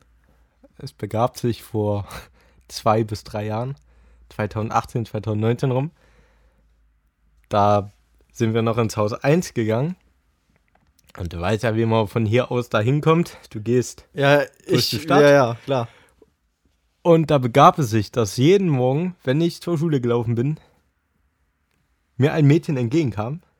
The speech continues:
Speaker 1: Das war eine, eine elf von zehn war das. Also das war sagenhaft.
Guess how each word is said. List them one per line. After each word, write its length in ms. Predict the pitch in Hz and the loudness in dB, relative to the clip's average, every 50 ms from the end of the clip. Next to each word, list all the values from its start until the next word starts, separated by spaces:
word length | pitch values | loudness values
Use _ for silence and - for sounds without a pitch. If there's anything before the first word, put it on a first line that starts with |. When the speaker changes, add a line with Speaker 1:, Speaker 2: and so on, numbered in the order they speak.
| _ _ _ _ _ | _ _ _ _ _
Speaker 1:
Das 160 | - 117 113 127 | -14 -10 -2 2
war 100 | 127 135 | 4 4
eine, 140 | 139 135 123 | 4 4 2
eine 240 | 123 123 123 123 - | 2 0 -2 0 0
elf 200 | 156 156 156 - | 0 -2 -2 0
von 180 | - 147 127 | 0 -2 -2
zehn 280 | - - 151 156 151 127 | 0 0 -2 0 0 0
war 120 | 113 104 110 | 0 0 0
das. 240 | 120 135 147 - _ _ _ | -2 -4 -6 -10 _ _ _
Also 180 | _ - 120 120 | _ -6 -4 -2
das 180 | 117 123 120 | 0 0 0
war 260 | 120 123 123 120 117 107 | 0 -2 -2 -2 -4 -2
sagenhaft. 760 | 110 127 143 151 151 131 110 104 120 139 - - - - | 2 4 4 4 4 2 0 -2 -2 -4 -6 -12 -20 -20